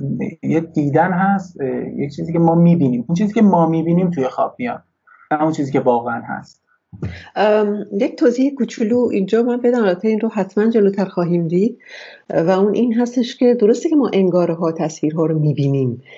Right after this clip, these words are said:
Speaker 2: ولی با، با نام انگاره ها سر کار داریم، ها؟ اه، یعنی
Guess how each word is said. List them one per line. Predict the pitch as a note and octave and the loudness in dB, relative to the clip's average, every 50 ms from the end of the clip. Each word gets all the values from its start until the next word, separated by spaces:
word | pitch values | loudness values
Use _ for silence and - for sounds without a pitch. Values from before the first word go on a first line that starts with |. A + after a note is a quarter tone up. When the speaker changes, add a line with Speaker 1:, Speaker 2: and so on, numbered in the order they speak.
| - _ _ - | -20 _ _ 0
Speaker 2:
ولی | D3 E3 F#3 G#3 A#3+ B3 - - F#3 E3+ F3 F3 | 2 4 4 4 4 2 2 0 0 -2 -2 0
با، | D#3+ E3+ E3+ E3 D#3+ D#3+ D#3 D3 - - - _ - C#3+ C#3+ C#3+ C#3+ C#3 C#3+ C#3+ D3+ D#3 D#3+ - _ _ _ _ _ _ _ - - - | 0 2 2 2 2 2 0 -2 -4 -8 -12 _ -14 -12 -10 -8 -8 -8 -10 -12 -12 -16 -18 -20 _ _ _ _ _ _ _ -16 -6 -2
با | D#3+ D#3 D3+ D3+ D3+ D3+ D3 D3+ | 0 0 0 0 -2 -2 -2 -2
نام | D#3+ E3+ F3+ G3 G3+ G#3+ C4 D#4+ D4 G#3+ | 0 2 4 4 4 4 4 2 2 0
انگاره | F3+ - D3+ D3 C#3+ C#3+ D#3 C#3 C3+ - | 0 -2 -4 -6 -6 -6 -6 -6 -6 -8
ها | D3+ D#3 D#3 | -10 -10 -12
سر | D#3 - - - - - | -12 -12 -12 -14 -14 -12
کار | - - - - | -12 -10 -10 -10
داریم، | - - - - - - D3+ - - | -8 -10 -10 -10 -12 -14 -16 -12 -8
ها؟ | F#3 F#3+ G#3+ A#3 - _ _ _ _ _ _ _ _ _ _ _ _ _ - - | -6 -6 -6 -6 -10 _ _ _ _ _ _ _ _ _ _ _ _ _ -12 -8
اه، | - D#3 D#3 D3+ D3 D3 D3 C#3+ C#3+ C#3+ C#3+ C#3+ C#3+ D3 D3 D3 C#3+ D3 C#3+ - - D#3 | -6 -6 -4 -6 -6 -6 -8 -8 -8 -6 -8 -6 -6 -6 -6 -6 -8 -8 -8 -8 -6 -4
یعنی | D#3 D3+ D3 D#3 E3 F3+ F#3+ G3 G3 | -4 -2 -2 -2 0 0 -2 -2 -4